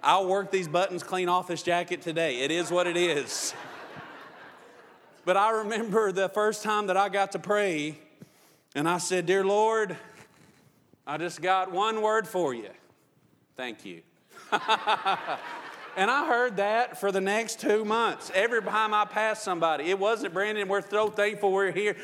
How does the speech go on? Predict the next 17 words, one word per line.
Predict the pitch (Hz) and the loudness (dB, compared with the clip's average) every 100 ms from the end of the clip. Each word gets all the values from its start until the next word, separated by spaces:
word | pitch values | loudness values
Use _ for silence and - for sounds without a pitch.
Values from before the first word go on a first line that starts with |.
| - | -6
They | - 202 | 0 0
would | 202 | 0
say, | - 214 196 180 - - - | 0 0 0 -2 -8 -8 0
"Brandon, | 220 226 226 | 0 2 2
I | 226 | 0
just | 214 202 | 0 -4
got | - 190 196 | 0 0 0
one | 196 208 | 0 0
word | 202 190 170 | 2 0 0
for | 180 | -4
you." | 160 160 147 131 | -4 -2 -4 -2
And | 165 | 0
I'm | 185 | 2
like, | 196 202 | 0 0
"Golly, | 233 262 240 214 214 233 180 | 0 0 2 0 0 0 -2
come | 208 269 | 0 4
on." | 294 254 185 127 | 4 4 2 -2